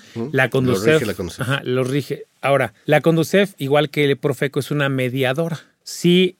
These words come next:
Speaker 2: un asegurado va y ya fue a la aseguradora y no a esta unidad especializada de atención y no llegó a un acuerdo con la aseguradora, vamos a decir, se mantiene el desacuerdo,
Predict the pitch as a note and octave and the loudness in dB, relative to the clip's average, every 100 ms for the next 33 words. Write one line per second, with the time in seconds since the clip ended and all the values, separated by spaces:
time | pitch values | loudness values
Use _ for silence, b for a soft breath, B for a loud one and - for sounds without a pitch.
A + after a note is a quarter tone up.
0 | - E3+ F#3+ - D3 D3+ D#3+ D3 C#3 D3 | 0 2 4 2 2 2 2 2 2 2
1 | C#3+ B2+ A#2 A#2 A2+ B2 - C3+ C3 A#2 | 2 0 -2 -4 -2 -2 0 -2 0 -2
2 | A#2 A#2 A#2+ C3 B2 A#2+ C3 C3+ B2+ C3+ | -4 -4 -2 0 0 0 0 0 -2 -4
3 | A#2+ C3 B2+ D#3 C3+ B2 C3 C3 - B2 | -2 0 0 -2 -2 0 0 -2 -4 -6
4 | A#2 A2 C3 B2+ B2 A#2+ A2 C3 A#2 C3+ | -6 -4 -2 -2 -2 -6 -4 -4 -4 -4
5 | C3+ C#3+ C#3 C3+ C#3 C3 - C3 B2+ A2 | 0 0 2 2 0 -2 -2 -2 -2 -4
6 | A2 G#2+ A#2 A#2+ B2 D3 D3 D3+ B B | -8 -8 -8 -4 0 2 2 0 B B
7 | B B B C#3 C#3+ D3 C3 C3 - B2+ | B B B 0 2 2 2 -2 -4 -6
8 | A#2+ A2 C3+ C#3 C3+ C#3 D#3+ F3 D#3 E3+ | -6 -2 0 0 0 0 0 2 2 0